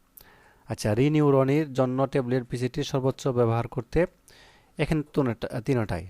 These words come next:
ঠিক আছে? দ্রুত গতি ইন্টারনেট সংযোগ প্রয়োজন, কম খরচ ইন্টারনেট, আহ, ব্যবহারের সুযোগ দিতে হবে, ইংরেজি ভাষা দক্ষতা বাড়াতে, তিনটাই।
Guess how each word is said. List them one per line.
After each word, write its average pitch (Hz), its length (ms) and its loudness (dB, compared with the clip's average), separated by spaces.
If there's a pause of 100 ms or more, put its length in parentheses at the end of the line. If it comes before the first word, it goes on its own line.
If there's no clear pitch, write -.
ঠিক 151 100 0
আছে? 143 140 -4
দ্রুত 110 380 -2
গতি 120 220 0
ইন্টারনেট 117 300 0
সংযোগ 117 320 -4
প্রয়োজন, 113 380 0 (460)
কম 131 160 0
খরচ 120 240 0
ইন্টারনেট, 113 520 -2
আহ, 113 480 2
ব্যবহারের 110 320 4
সুযোগ 113 280 -4
দিতে 113 220 -4
হবে, 107 340 -2
ইংরেজি 120 300 -2
ভাষা 110 280 -2
দক্ষতা 113 300 -6
বাড়াতে, 95 300 -6
তিনটাই। 101 240 -4